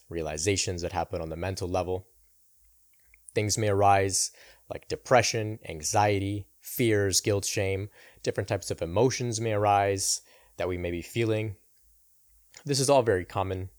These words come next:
and understood on the spiritual path. What's not often talked about is, what about this body? What about the physiological system? What kind of changes does it go through? So today I'll be addressing some of the sicknesses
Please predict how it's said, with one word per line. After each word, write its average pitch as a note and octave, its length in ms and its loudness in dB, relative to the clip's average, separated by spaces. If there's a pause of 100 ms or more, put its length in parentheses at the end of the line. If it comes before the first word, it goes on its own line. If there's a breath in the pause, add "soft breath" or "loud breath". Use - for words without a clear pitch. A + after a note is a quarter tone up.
(200)
and F#2 120 -8
understood E2+ 640 0 (400)
on E2+ 40 -8
the E2+ 60 -6
spiritual E2+ 400 -4
path. D#2+ 420 -4 (440 loud breath)
What's A2+ 180 2
not E3+ 320 4
often D3 320 4
talked D#3+ 380 2
about A2+ 280 0
is, G#2 500 0 (220)
what B2+ 140 -4
about C3 240 0
this A2+ 180 2
body? G2+ 460 4
What A2 160 0
about G2+ 600 0 (300 soft breath)
the - 60 -6
physiological G2+ 680 0
system? D#2 480 -2 (180)
What - 180 -4
kind C3+ 140 -2
of A2 120 -4
changes C#3 460 -4
does F2+ 180 -6
it E2+ 120 -8
go D#2+ 180 -4
through? - 280 -16 (580 loud breath)
So - 160 -6
today B2+ 240 6
I'll F3 100 6
be C#3 140 4
addressing G#2+ 640 2
some G#2+ 140 0
of F#2+ 80 -4
the - 60 -6
sicknesses - 920 0